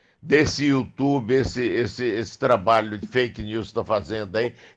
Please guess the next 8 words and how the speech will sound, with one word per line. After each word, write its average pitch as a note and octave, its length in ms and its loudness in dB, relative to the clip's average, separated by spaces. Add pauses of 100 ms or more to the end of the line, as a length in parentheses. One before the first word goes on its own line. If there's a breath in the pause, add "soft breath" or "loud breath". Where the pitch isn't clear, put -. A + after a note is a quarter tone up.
que F3+ 80 4
a F3+ 80 6
gente F3 220 0
precisa F#3+ 220 -2
divulgar F3 540 0
muito F3 480 -4
isso, F3 340 0
Manu. C3 460 -6